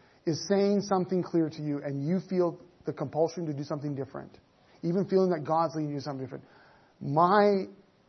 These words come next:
my counsel is you better slow that process down. You, you better invite more people into it. We, we, 'cause that, in my, I,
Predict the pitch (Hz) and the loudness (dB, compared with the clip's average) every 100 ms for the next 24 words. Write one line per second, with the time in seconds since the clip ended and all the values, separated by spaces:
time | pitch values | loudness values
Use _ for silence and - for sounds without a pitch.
0 | _ - 143 180 185 190 196 185 175 147 | _ -10 -2 -2 0 0 0 0 -2 -2
1 | 143 131 123 117 - 147 151 127 - 147 | -4 -4 -6 -8 -6 0 2 2 -2 -6
2 | 135 139 - 131 117 107 - _ _ _ | -6 -8 -10 -12 -12 -14 -18 _ _ _
3 | _ _ _ _ _ - 135 151 131 117 | _ _ _ _ _ -12 -10 -6 -6 0
4 | 143 165 165 156 170 170 170 170 165 160 | 4 4 4 2 0 0 -2 -2 -6 -6
5 | 151 131 127 123 - _ _ _ 143 165 | -8 -8 -8 -10 -14 _ _ _ -10 -8
6 | 151 143 - _ _ 185 156 123 190 220 | -8 -8 -12 _ _ 2 2 6 8 10
7 | 220 226 - - _ _ _ - 165 160 | 8 4 -16 -20 _ _ _ 0 2 8
8 | 196 233 254 254 247 175 - _ - | 8 8 4 2 0 -4 -14 _ -2